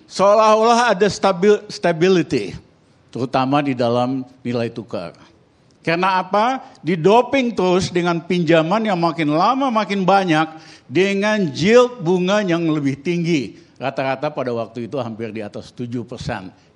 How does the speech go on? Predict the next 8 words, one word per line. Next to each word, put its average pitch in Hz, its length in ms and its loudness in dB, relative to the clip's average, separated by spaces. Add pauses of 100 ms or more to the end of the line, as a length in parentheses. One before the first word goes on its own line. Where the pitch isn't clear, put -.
yieldnya. 113 560 -8 (640)
Negara 139 400 -4
lain 156 320 -2
jauh 156 320 0
lebih 131 320 -4
rendah. 92 320 -14 (560)
Nah, - 460 -2 (320)
eh, 127 480 -2